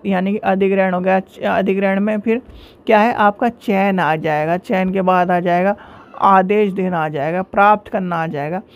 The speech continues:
ये सारे आपके क्या हैं, फिर आपका परिग्रहण करना आ जाएगा, प्रकाशन के अंदर आ जाएंगे, ये सारे आपके क्या हैं, ये आपके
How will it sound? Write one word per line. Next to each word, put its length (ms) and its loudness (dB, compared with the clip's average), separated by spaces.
ये 140 4
सारे 360 2
आपके 420 0
क्या 180 -4
हैं, 240 -4
फिर 120 6
आपका 340 2
परिग्रहण 760 0
करना 340 -2
आ 40 -4
जाएगा, 260 0
प्रकाशन 600 0
के 80 -4
अंदर 360 -2
आ 120 0
जाएंगे, 320 -2
ये 140 2
सारे 260 2
आपके 280 0
क्या 140 -2
हैं, 120 -6
ये 220 4
आपके 580 0